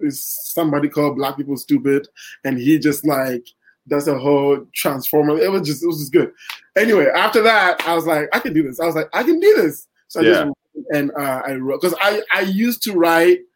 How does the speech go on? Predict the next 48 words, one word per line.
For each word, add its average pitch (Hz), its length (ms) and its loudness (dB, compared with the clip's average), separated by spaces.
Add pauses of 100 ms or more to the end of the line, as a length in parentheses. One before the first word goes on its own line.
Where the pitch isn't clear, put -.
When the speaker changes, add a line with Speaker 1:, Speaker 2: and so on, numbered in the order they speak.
(320)
Speaker 1:
you 190 100 -4
know, 170 100 4
I 156 80 2
had 160 240 -2
poems 165 320 0
on 165 100 0
my, 139 180 -4
like, 135 260 -8
Facebook 151 480 -2
notes. 151 640 -4
Like, 139 240 -10
you 170 80 -4
know, 147 160 -2
I 143 60 -4
have 165 180 -2
stuff 165 300 -2 (100)
there, 156 220 0
but 131 120 -8
I 135 60 -8
don't, 143 200 -6
like, 123 200 -12 (540)
I - 20 -10
didn't 143 160 -2
have 131 180 -6
any, 143 180 0
like, 127 200 -8 (800)
ones 143 360 -2
that 143 60 -4
I 135 60 -2
wanted 127 300 -4
to - 80 -18
perform. 123 500 -6 (360)
Speaker 2:
Yeah. 107 360 2 (280)
Speaker 1:
Uh, 123 120 -10 (400)
and 180 120 2
so, 220 80 4
yeah, 240 240 4
I 160 120 -2
just, 156 280 -8
I 151 60 -4
just, 147 300 -4
that's 180 200 0
when 180 100 -2
I 160 80 2
wrote 147 380 2
the 131 120 -2
Yao 139 260 -2
poem. 120 340 -8